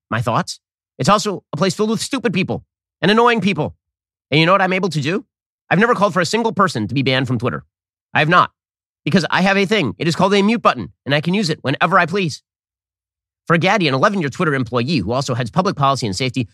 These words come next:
the harassment included racist and misogynist attacks, in addition to calls for Musk to fire her. On Thursday, after she was fired, the harassing tweets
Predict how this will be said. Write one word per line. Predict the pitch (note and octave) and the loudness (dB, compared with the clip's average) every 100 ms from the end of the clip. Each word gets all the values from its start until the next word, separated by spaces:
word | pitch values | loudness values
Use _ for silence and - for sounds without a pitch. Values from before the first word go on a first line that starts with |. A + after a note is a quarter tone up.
| - | -4
the | C3 | 0
harassment | D3 F#3 F#3+ G3 | 2 2 0 -2
included | F#3+ F#3+ | -2 -2
racist | D3 G#3+ A#3+ A#3+ - | 0 0 0 -4 -2
and | A3 | -2
misogynist | G#3 G#2 B2 B2+ A2 | -2 -2 0 -2 -6
attacks, | F#2+ G2 F#2+ - - | -6 -6 -6 -10 -4
in | C#3 | 0
addition | D#3+ A3+ E3 | 2 0 -2
to | C3 | -2
calls | - D3+ | 0 0
for | D3 | 0
Musk | D#3 D#3 - | 0 0 -4
to | |
fire | D3+ A3+ E3+ | -2 2 2
her. | E2+ - _ _ | 0 -8 _ _
On | F#2+ | -6
Thursday, | A#2 F3+ D#3+ | 0 0 2
after | C#3+ F#3+ F#3 | 0 0 -4
she | E3+ | -6
was | D#3 | -2
fired, | F3 E3+ | 0 0
the | A2 | 0
harassing | A#2+ D#3+ E3 D#3 | -2 -2 -2 -4
tweets | E3 A#2 | -4 -6